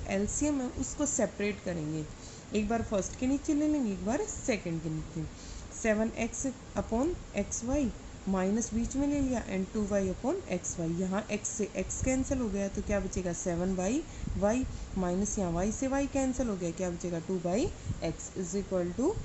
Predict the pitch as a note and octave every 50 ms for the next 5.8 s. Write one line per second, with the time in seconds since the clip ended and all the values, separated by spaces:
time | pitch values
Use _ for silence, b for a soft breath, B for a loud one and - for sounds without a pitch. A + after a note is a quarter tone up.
0 | - - - - - - - - G3+ D#3 D3 D3 D3+ - - - - - B3+ A#3+
1 | - D4+ C#4 - C#4 B3+ G#3 F#3 F#3+ F#3+ F#3+ - G3+ G3 F#3+ - G#3+ G#3 G3+ -
2 | - G3 F#3+ - C4 C4+ C4 C4 B3 A3+ A#3 A3+ F#3+ F3 E3+ E3 E3 G3 G3+ G3
3 | F3+ F3+ G3 A3 - - - - - F#3 F#3+ F#3 - F#3 E3+ E3+ E3 E3 D#3+ E3
4 | E3 F3+ G#3+ G#3 - F#3+ F3+ F3+ - - F3+ E3 D#3+ E3 E3+ E3+ E3 E3 D#3+ F3+
5 | - F3 E3 - - - E3 D3+ D#3+ E3+ D#3+ - E3+ E3 D#3+